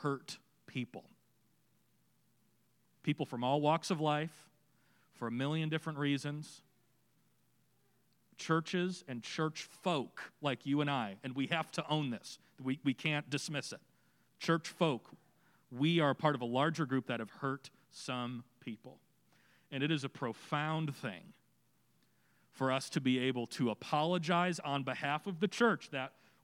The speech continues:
we want to be a part of when we're talking about salvation, right? We want to be a part of the church then. So let's also be a part of the church and kind of own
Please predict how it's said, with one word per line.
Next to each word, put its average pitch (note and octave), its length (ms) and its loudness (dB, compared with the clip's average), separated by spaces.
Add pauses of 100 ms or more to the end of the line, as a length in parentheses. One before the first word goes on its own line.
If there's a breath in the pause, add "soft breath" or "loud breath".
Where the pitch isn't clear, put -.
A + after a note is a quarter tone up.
we E3+ 200 4
want D3+ 440 0
to A#3+ 100 0
be A3 140 -2
a G3+ 60 -2
part G3 300 -2
of E3 160 -4
when D#3 180 -2
we're D3 100 -2
talking D#3+ 380 0
about C#3 280 -6
salvation, A2+ 720 -6 (460)
right? D3 320 0
We C#3+ 100 4
want E3 260 6
to G3 40 0
be F#3 120 2
a D#3 60 0
part E3 180 4
of D3+ 60 0
the C3+ 60 -4
church B2+ 280 -4
then. - 260 -12 (600 soft breath)
So - 160 -6
let's G#3 200 0
also G3 240 -2
be D#3 140 0
a C3+ 60 -2
part D3 180 -2
of C3+ 60 -6
the B2+ 80 -4
church - 460 -6 (380 soft breath)
and C3 220 -4
kind D#3+ 260 -2
of B2+ 120 -6 (200)
own D#3 600 6